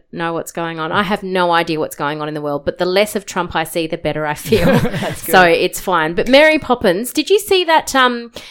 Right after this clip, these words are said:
Speaker 1: little, I, I think you put it on your Diz Down Under page of the, um, Mary Poppins sliding into the bath?
Speaker 2: Mm.
Speaker 1: That
Speaker 3: I
Speaker 1: was
Speaker 3: know, 'cause
Speaker 1: so
Speaker 3: you would have
Speaker 1: cool.
Speaker 3: thought that that would have been just them, like, you'd have the beginning of them falling away and then it would be C G.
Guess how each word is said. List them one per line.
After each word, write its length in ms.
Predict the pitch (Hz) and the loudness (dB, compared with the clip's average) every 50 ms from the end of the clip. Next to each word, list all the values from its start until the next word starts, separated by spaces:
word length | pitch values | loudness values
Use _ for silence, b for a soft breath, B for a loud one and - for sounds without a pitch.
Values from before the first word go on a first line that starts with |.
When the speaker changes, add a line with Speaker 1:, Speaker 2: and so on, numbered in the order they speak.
| B B _ | B B _
Speaker 1:
little, 400 | - 240 240 233 226 226 233 - - | 2 2 4 4 4 4 2 4 4
I, 160 | 214 247 - | 4 4 4
I 100 | - 240 233 | 4 2 2
think 240 | - 302 285 - | 2 -2 -2 -2
you 80 | 269 269 | -2 -2
put 140 | 269 - 262 | 0 0 -2
it 80 | 233 226 | 0 0
on 120 | 220 220 | 0 0
your 100 | 208 202 | 0 -2
Diz 220 | 196 208 202 196 - | 0 0 -2 -2 0
Down 240 | - 196 180 180 190 | 2 2 2 4 2
Under 200 | 190 202 202 214 | 0 0 -2 -4
page 540 | 208 208 190 156 151 151 151 - - - B B B B B B | -2 0 2 2 2 0 -2 -6 -8 -12 B B B B B B
of 260 | - 180 185 175 - | 0 0 0 0 0
the, 220 | - 196 185 185 185 | 2 2 2 4 4
um, 300 | 175 170 170 170 165 - | 2 2 2 0 -4 -2
Mary 280 | 190 190 190 185 180 175 | 0 0 2 2 0 -2
Poppins 400 | - - 185 - 190 180 165 - | -4 -6 -8 -6 -6 -8 -8 -8
sliding 560 | - - 170 180 190 190 185 190 185 190 196 | -10 -8 -2 2 4 4 4 4 4 2 0
into 220 | 190 190 190 - 208 | -2 -4 -4 -4 -2
the 80 | 190 | -2
bath? 500 | 185 185 180 170 170 180 226 302 320 - - | 0 2 4 4 6 6 4 4 0 -4 -8
Speaker 2:
Mm. 100 | 170 170 | -2 2
Speaker 1:
That 140 | 226 233 - | 4 6 6
Speaker 3:
I 80 | - 453 | 8 6
Speaker 1:
was 80 | 403 | 6
Speaker 3:
know, 60 | 415 254 | 6 4
'cause 440 | 214 - - - 240 220 214 208 196 | 2 2 2 4 6 8 8 8 8
Speaker 1:
so 60 | 349 | 8
Speaker 3:
you 80 | 359 | 6
would 80 | - - | 6 6
have 80 | - - | 6 4
Speaker 1:
cool. 60 | 151 151 | 4 4
Speaker 3:
thought 220 | 311 277 - - | 4 2 2 4
that 160 | 269 247 254 | 2 0 4
that 160 | 254 220 170 | 4 4 4
would 100 | 208 226 | 4 2
have 80 | 220 208 | 0 2
been 280 | 220 214 208 202 202 202 | 2 2 0 0 -2 -4
just 240 | 202 196 190 - - | -6 -6 -8 -4 0
them, 360 | 202 190 190 190 196 190 185 | 2 2 2 2 0 -4 -2
like, 220 | 117 190 180 147 | 0 2 2 2
you'd 140 | - 190 - | 0 -4 -6
have 240 | 180 180 185 170 - | -4 -4 -4 -4 -4
the 100 | - - | -6 -8
beginning 320 | - 269 - 285 302 330 | -8 -6 -6 -6 -6 -6
of 80 | 302 262 | -6 -4
them 180 | - 220 202 202 | -2 -4 -4 -4
falling 340 | 202 - 202 180 175 175 170 | -4 -4 -2 -2 -2 -4 -4
away 500 | 170 190 208 208 208 208 202 202 202 - - | -2 0 2 2 2 2 2 0 -2 -2 -4
and 300 | 175 190 185 185 185 180 - | -4 -4 -4 -6 -10 -8 -2
then 360 | 185 180 175 175 180 180 180 | 0 0 0 0 -2 -2 -4
it 120 | - 180 180 | -6 -6 -6
would 180 | 165 175 165 - | -6 -6 -6 -4
be 240 | 180 165 170 165 160 | -4 -4 -4 -4 -10
C 340 | - - - 175 156 160 | -12 -10 -8 -6 -6 -6
G. 440 | 156 - 175 156 - 90 82 - - | -6 -6 -6 -6 -6 -6 -10 -14 -18